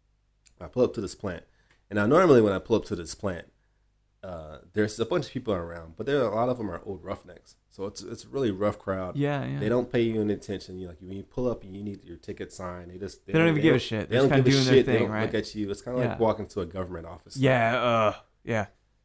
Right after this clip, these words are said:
Speaker 1: Yeah, they don't look at you. They don't, they don't give a shit. They mostly try to ignore you. And, uh, I pulled up and there was, I pulled around and there was pretty much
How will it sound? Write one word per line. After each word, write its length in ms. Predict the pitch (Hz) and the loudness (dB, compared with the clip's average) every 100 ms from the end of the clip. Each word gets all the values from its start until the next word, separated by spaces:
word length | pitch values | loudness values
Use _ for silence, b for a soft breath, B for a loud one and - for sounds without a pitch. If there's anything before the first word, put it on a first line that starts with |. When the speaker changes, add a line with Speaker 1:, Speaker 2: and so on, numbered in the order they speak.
| _ _ _ _ - | _ _ _ _ -4
Speaker 1:
Yeah, 100 | 101 | -2
they 140 | 107 | 0
don't 140 | 120 101 | -2 -4
look 180 | 92 | -6
at 200 | 101 92 | -8 -10
you. 100 | 95 | -12
They 100 | 87 | -14
don't, 280 | 95 95 - | -12 -12 -12
they 60 | 104 | -12
don't 180 | 107 104 | -10 -8
give 160 | 101 92 | -10 -10
a 40 | |
shit. 360 | 90 92 87 - _ _ _ | -12 -14 -14 -16 _ _ _
They 100 | 80 | -20
mostly 280 | 80 98 104 | -16 -14 -14
try 200 | - 95 | -10 -8
to 60 | 90 | -8
ignore 320 | 85 85 82 | -10 -14 -18
you. 160 | 80 82 _ _ _ _ _ _ | -20 -20 _ _ _ _ _ _
And, 380 | 85 80 78 76 | -14 -14 -16 -18
uh, 280 | 80 73 - _ _ _ | -20 -20 -20 _ _ _
I 80 | 117 | -10
pulled 260 | 127 117 92 | -6 -2 -2
up 200 | 95 - | -4 -8
and 120 | 87 | -14
there 80 | 85 | -12
was, 220 | 80 - _ - | -14 -16 _ -20
I 20 | - | -14
pulled 140 | 135 131 | -8 -6
around 380 | 107 110 113 101 | -6 -6 -6 -8
and 80 | 95 | -10
there 80 | |
was 220 | 87 87 - _ _ _ | -12 -14 -20 _ _ _
pretty 160 | 196 214 | -14 -10
much 140 | 139 | -10